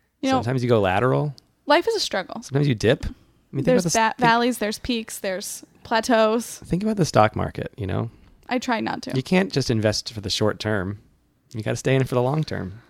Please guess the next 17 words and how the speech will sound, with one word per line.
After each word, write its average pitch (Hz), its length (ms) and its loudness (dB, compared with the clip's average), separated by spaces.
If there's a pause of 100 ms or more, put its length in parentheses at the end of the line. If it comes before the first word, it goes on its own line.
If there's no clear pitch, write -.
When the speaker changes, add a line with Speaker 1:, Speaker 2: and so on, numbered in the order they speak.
Speaker 2:
'cause - 120 -8
it's 123 100 -2
ups 117 200 0
and 123 80 -2
downs. 113 380 -4
Speaker 1:
<sighs> - 1120 -20 (800)
Matt, 311 300 6 (520)
uh, 294 340 2 (160)
Speaker 2:
Emily, 147 200 4
what's 170 180 4
this 139 120 6
show 110 200 6
about? 101 300 4
Tell 135 180 2
the 117 80 4
listeners. 117 560 4
<laughs> - 220 -6